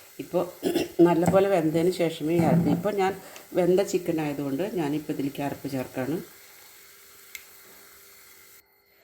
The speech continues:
ഞാൻ ഈ ചിക്കനിൽ already ഉപ്പൊക്കെ ഇട്ട് വേവിച്ചുകൊണ്ട് എനിക്കിതിൽ ഉപ്പിടേണ്ട കാര്യമില്ല. പച്ച ചിക്കനാണ് ചെയ്-, ചെയ്യുന്നതെങ്കിൽ നമ്മൾ അന്നേരം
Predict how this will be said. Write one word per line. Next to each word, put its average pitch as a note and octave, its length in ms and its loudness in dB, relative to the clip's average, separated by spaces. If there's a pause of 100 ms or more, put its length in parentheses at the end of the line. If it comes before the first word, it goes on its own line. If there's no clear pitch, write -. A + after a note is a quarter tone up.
(240)
ഞാൻ G#3 200 2
ഈ A3+ 120 0
ചിക്കനിൽ G3+ 400 0
already F#3 320 0 (260)
ഉപ്പൊക്കെ G3 440 -6
ഇട്ട് F3 180 -4
വേവിച്ചുകൊണ്ട് E3+ 500 0 (120)
എനിക്കിതിൽ F3 440 0
ഉപ്പിടേണ്ട E3+ 360 -2 (120)
കാര്യമില്ല. D3 320 -2 (520)
പച്ച F#3+ 240 -8
ചിക്കനാണ് A3 400 -2 (100)
ചെയ്-, E3 240 2 (120)
ചെയ്യുന്നതെങ്കിൽ D3 640 -2 (180)
നമ്മൾ E3 200 4 (220)
അന്നേരം D#3 500 2